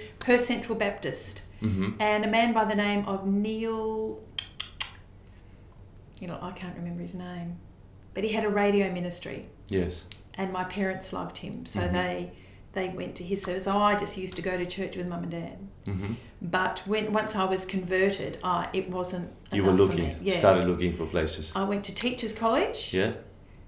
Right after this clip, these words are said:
Speaker 1: Met some Christians. I had no idea, even though I'd go, gone to church all my life, I had no idea how God and Jesus and heaven and I had no idea how it all fitted together.
Speaker 2: Yes.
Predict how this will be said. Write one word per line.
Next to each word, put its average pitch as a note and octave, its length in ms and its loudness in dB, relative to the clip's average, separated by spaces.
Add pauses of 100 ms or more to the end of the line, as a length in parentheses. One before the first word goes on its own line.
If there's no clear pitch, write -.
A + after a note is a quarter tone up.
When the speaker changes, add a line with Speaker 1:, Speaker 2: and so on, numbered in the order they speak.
(140)
Speaker 1:
Met G#3+ 220 -2
some G3 160 0
Christians. G3+ 500 0
I B3+ 180 10
had G#3+ 260 6
no G3+ 220 6
idea, F#3+ 400 0
even B3 260 2
though G#3 180 4
I'd - 320 -4
go, F#3+ 200 0 (100)
gone G3 180 0
to F#3+ 100 -4
church - 340 -2
all F#3 80 -4
my F3+ 120 -2
life, F3+ 240 -2
I G3+ 100 0
had F#3+ 420 -4
no A#3 520 4
idea G3 640 2 (240)
how G#3 160 0
God G3 540 6
and G3 140 2
Jesus F#3+ 600 4
and F3+ 180 -4
heaven F#3+ 600 0
and F3 460 -2 (520)
I G3+ 40 0
had G3+ 220 0
no C#4+ 440 8
idea G#3 380 6
how F#3+ 160 2
it F#3+ 80 2
all F3+ 200 0
fitted F3+ 320 -2
together. E3+ 440 -6 (120)
Speaker 2:
Yes. G2+ 340 0